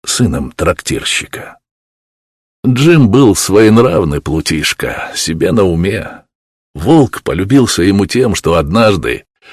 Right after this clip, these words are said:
загрыз укусившую его собаку. С тех пор он начал кормить и ласкать его. И волк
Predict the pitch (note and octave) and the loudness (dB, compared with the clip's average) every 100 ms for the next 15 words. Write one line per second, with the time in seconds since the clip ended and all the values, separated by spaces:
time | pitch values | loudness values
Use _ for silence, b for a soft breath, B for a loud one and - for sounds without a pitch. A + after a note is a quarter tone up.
0 | B A2+ G2 G2+ A2 F2 G#2 G#2 D#2 - | B -6 0 0 0 0 -2 -2 -4 -6
1 | D2 - F2 D#2+ D2 C2 B1+ A#1 - F2 | -6 -4 -4 -4 -4 -4 -6 -8 -6 -6
2 | C2+ C2+ - C2+ - - - - - _ | -4 -4 -4 -4 -4 -8 -10 -20 -20 _
3 | _ _ - - B2+ - D#3 D#3 G#2+ F2+ | _ _ -10 0 0 0 2 2 2 2
4 | E2+ - A#1 - A#1 B1+ G#2 G2 - A#1 | 0 -2 -6 -6 -6 -2 -2 -2 -4 -4
5 | - - A#1 - - - - - - - | -6 -6 -8 -8 -10 -10 -12 -14 -16 -20
6 | _ _ - C#3+ A2 A#2+ B2+ B2+ - | _ _ 0 2 4 4 4 2 -4